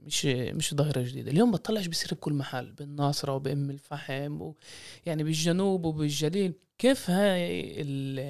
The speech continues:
ال-، عنف المؤسسات الجريمة بتترجم للنساء اللي بتتصلك؟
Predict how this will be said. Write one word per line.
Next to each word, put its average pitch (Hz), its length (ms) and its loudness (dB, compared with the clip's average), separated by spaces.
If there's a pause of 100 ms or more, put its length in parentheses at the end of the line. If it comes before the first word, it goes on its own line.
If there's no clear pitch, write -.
(340)
ال-، - 200 -10 (640)
عنف 202 260 0
المؤسسات 170 640 0
الجريمة 156 720 0 (280)
بتترجم 190 960 0
للنساء 151 360 -2
اللي 147 120 -2
بتتصلك؟ - 800 -8